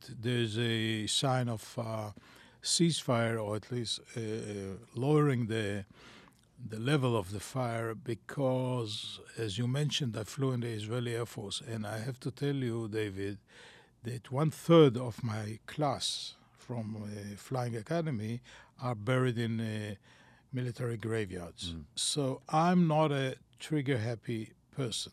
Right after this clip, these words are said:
Speaker 1: because I know what the consequences are. And there are some people who, uh, e-, e-, even cabinet minister who, uh, and, and obviously people who never been to, into,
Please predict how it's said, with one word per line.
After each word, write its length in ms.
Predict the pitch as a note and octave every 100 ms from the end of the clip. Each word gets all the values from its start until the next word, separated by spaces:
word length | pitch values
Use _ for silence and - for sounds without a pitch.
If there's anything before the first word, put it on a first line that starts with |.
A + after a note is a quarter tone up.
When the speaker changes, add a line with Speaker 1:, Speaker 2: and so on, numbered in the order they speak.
| - -
Speaker 1:
because 320 | - A#2+ A2
I 80 | A2+
know 440 | C3 D3 D3+ D3 - - - -
what 140 | B2
the 80 | A#2
consequences 880 | - C3 A#2 C3 - A2 - B2 A2+
are. 220 | G#2+ G#2+ C3
And 180 | A2
there 120 | A2 G#2
are 40 |
some 320 | - - G3 F3+ -
people 400 | E3+ - D3+ A#2+
who, 240 | C3+ B2+ - - - - - - - C#3+
uh, 220 | C3 C#3
e-, 60 | F#3+
e-, 480 | F3+ F#3 G3+ G3+
even 220 | G#3 G#3 F#3+
cabinet 560 | F#3 G3+ F#3 D#3+ -
minister 560 | D#3 D#3 - - C#3 B2
who, 360 | A2 C3+ C3+ -
uh, 60 | D#3
and, 380 | D#3 D#3+ D#3+ D#3+ -
and 240 | D3+ D3+
obviously 460 | D3 F3 E3+ - B2+
people 340 | E3 - D3+
who 160 | C3+ C3
never 260 | D#3 D#3+
been 300 | C3 B2+ A2
to, 140 | F#2 B2+
into, 340 | A#2 A2